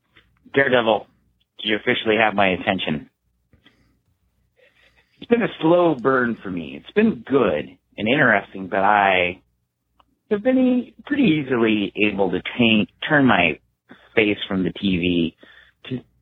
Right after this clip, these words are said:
think about other things while watching Daredevil. Now, all I can say is that just happened. Uh,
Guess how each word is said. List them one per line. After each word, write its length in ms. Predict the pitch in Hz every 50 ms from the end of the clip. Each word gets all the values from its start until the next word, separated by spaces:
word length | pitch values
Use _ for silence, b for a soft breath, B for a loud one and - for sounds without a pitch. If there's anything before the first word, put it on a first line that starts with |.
| _ -
think 160 | 180 175 160
about 280 | 147 131 131 123 113
other 180 | 110 110 113 107 -
things 240 | - 101 98 95 92 -
while 220 | 95 92 87 90
watching 420 | 90 92 92 90 90 - - 95 87
Daredevil. 540 | 90 87 87 85 87 82 82 82 76 - _ _ _ B B B B B B B _ _ _ _ _
Now, 680 | - 110 139 160 180 190 196 196 196 196 196 185 - - _ _
all 200 | 127 135 143 143
I 100 | 139 135
can 200 | 135 135 123 - -
say 240 | - 127 123 117 110
is 180 | 110 107 98 87 _
that 220 | 113 110 110 110 -
just 180 | 107 101 - -
happened. 460 | - 95 90 87 - - 69 62 - - _ _ _ _ _ _ _ _ _ _ -
Uh, 440 | - 92 98 92 87 82 76 76